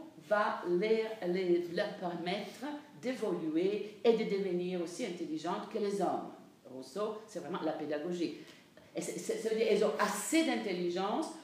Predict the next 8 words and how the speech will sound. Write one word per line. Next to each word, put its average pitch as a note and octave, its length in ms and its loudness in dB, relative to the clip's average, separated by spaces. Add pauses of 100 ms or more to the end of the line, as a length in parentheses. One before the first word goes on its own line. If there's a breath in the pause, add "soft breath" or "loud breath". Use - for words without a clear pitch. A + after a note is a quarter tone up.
(140 loud breath)
pour B3 200 8
pouvoir A#3+ 360 2
être B3 220 0
instruites. A#3 680 2 (280)
Donc, G3 300 0
ouvrons G3+ 640 6
les F3 220 6
écoles E3+ 360 4